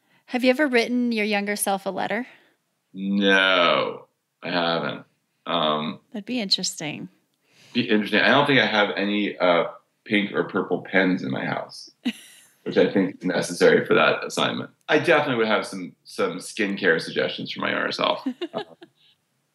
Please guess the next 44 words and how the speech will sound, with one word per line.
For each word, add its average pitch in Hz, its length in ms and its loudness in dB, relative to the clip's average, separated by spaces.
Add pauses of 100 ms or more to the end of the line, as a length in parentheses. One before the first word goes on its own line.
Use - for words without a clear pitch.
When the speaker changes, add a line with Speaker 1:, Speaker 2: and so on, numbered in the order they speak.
(140)
Speaker 2:
also, 139 640 6 (420)
I 165 160 4
did - 380 2
do 202 140 -2
this - 360 -2 (140)
conference 170 480 0
once 120 220 2
where 123 120 4
they 113 60 2
made 127 200 4
us 131 180 2
write 113 260 6
a 101 60 2
letter 104 280 4
to 113 140 0
our 92 180 2
future 131 360 4
self 78 420 2
a 90 40 -2
year 113 300 2
later. 113 380 4 (840)
Um, 85 520 0 (1080)
and 107 240 2
then 113 120 0
they 113 120 2
ma-, 110 180 0 (100)
we 120 100 2
had, 127 260 -2
we 123 120 2
had 143 100 6
to 120 60 0
mail 131 340 4
it 113 80 -4
to 110 60 -6
someone 123 300 -2
else 113 220 2
at 110 60 -8
the 107 60 -6
conference 117 460 -2
who, 87 120 -6
'cause - 400 -10
then 98 200 2
they 101 140 2
would 92 320 0